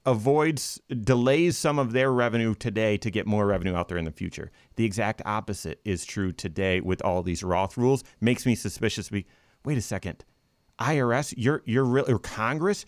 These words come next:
you're really that desperate to get tax revenue today,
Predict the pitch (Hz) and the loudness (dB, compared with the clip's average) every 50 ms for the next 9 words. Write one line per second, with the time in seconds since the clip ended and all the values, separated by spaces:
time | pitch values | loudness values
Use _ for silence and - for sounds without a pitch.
0 | - - 113 131 160 160 156 170 175 175 165 139 143 147 147 - 107 87 90 110 | -10 -2 2 4 4 4 6 4 4 4 4 4 2 2 0 -2 -6 -6 0 0
1 | 120 117 - - - 175 185 - - - 139 120 104 113 131 - - - - - | 0 0 -2 -2 0 0 0 0 0 -2 -2 0 2 2 0 0 0 -8 -20 -20
2 | _ _ _ - - 135 131 147 - - 156 151 147 160 165 165 143 - 123 107 | _ _ _ -8 -4 -2 -2 -2 -2 0 0 0 0 0 0 0 0 -2 -2 0
3 | 123 123 131 160 180 | 0 2 2 2 0